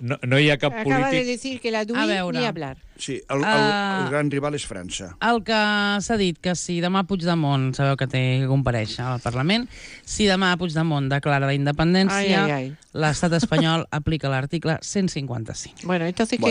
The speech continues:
Speaker 4: Bueno,
Speaker 2: ocurre?
Speaker 4: que la
Speaker 1: Però
Speaker 4: pol-
Speaker 1: l'article aquest ja està
Speaker 3: Si ell
Speaker 1: pràcticament
Speaker 3: declara
Speaker 4: aplicat.
Speaker 3: la independència, aplica l'article cent cinquanta-cinc.
Speaker 4: Bueno,
Speaker 1: La,
Speaker 4: molt
Speaker 1: la
Speaker 4: bé.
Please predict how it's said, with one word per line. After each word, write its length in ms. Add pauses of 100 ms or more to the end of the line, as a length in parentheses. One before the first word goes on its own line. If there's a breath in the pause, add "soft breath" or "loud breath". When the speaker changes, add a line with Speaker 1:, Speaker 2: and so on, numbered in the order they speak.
(120)
Speaker 4:
Bueno, 40
Speaker 2:
ocurre? 280
Speaker 4:
que 80
la 80
Speaker 1:
Però 220
Speaker 4:
pol- 80
Speaker 1:
l'article 400
aquest 180
ja 140
està 240
Speaker 3:
Si 60
ell 40
Speaker 1:
pràcticament 300
Speaker 3:
declara 180
Speaker 4:
aplicat. 280
Speaker 3:
la 40
independència, 960
aplica 380
l'article 400
cent 180
cinquanta-cinc. 460
Speaker 4:
Bueno, 260
Speaker 1:
La, 120
Speaker 4:
molt 140
Speaker 1:
la 60
Speaker 4:
bé. 140